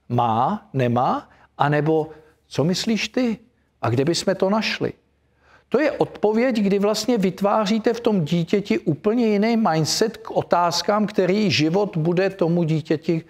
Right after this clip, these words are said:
klást do cesty. Takže díky těmto věcem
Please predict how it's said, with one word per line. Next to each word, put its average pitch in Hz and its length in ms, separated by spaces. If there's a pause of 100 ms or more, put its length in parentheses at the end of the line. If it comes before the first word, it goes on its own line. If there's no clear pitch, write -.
(180)
klást 139 420
do 127 120
cesty. - 540 (580)
Takže 160 560 (200)
díky 208 460
těmto 262 440
věcem 151 680